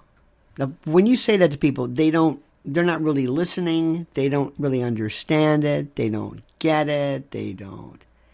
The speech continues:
I don't know what the word is. They don't understand. It's not, this is not just a social commentary.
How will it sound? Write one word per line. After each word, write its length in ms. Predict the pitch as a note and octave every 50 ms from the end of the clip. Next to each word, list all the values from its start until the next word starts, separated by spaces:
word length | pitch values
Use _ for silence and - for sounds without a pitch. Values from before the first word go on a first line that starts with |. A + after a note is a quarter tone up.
| _ _ _ _
I 100 | C#3+ D#3
don't 120 | D#3+ D#3+ D3+
know 80 | C#3
what 160 | B2+ A#2 A2+
the 60 | - G#2+
word 280 | G2+ - - - -
is. 200 | - - - - _ _ _ _ _ _ _ _ _ _ _ _ -
They 240 | A#2+ D3 D3+ D3
don't 480 | C#3 D#3 D#3+ D#3 D#3+ D#3+ D3+ - D3+ - - _ _ _ _ _ _ _ _ _ _ _ _ _ _ _ _ _ _ _ _ _ _ _ _ _ _ _ _ _ - _ _
understand. 600 | E3+ E3+ D#3+ D#3 D3+ C#3+ - - D3+ C#3+ C#3 - - -
It's 200 | E3+ D#3 - -
not, 280 | E3+ D#3+ D#3 C#3 - -
this 180 | D#3+ C#3+ -
is 100 | D3+ C#3
not 140 | D#3 D3 B2
just 200 | - C#3+ A#2+ -
a 60 | B2
social 360 | A2+ - C#3+ C3 A#2+ - B2 G#2
commentary. 520 | - B2+ B2 A#2+ A#2 G#2+ - A2+ G2+